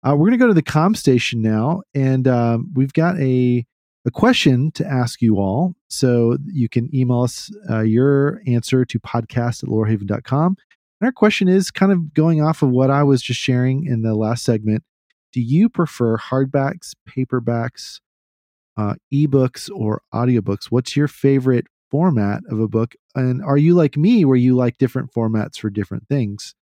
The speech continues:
Has that changed over time for you? So send us a note to podcast at lorehaven dot com. Uh, we're gonna read a note here from S Dorman, who wrote to us after our last episode one ninety-five about morality versus personal liberation in stories.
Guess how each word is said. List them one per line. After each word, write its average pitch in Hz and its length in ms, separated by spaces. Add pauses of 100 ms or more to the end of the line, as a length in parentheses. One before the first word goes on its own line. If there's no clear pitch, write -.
(320)
Has 135 180
that 165 160
changed 220 580
over 104 220
time 98 360
for - 80
you? - 200
So 110 240
send 180 280
us 185 120
a 151 60
note 135 300
to - 100
podcast 110 600
at - 80
lorehaven 110 420
dot 101 240
com. 131 320 (600)
Uh, 127 100
we're 143 120
gonna 170 140
read 165 160
a 147 40
note 143 280
here 147 300
from 123 420 (120)
S 147 300 (140)
Dorman, 143 580 (720)
who 143 380
wrote 131 520
to 135 160
us 127 180
after 120 340
our 110 80
last 110 320
episode 117 480
one 113 160
ninety-five 113 640
about 104 380
morality 113 600
versus 110 380
personal 117 580
liberation 110 680
in 104 160
stories. 117 720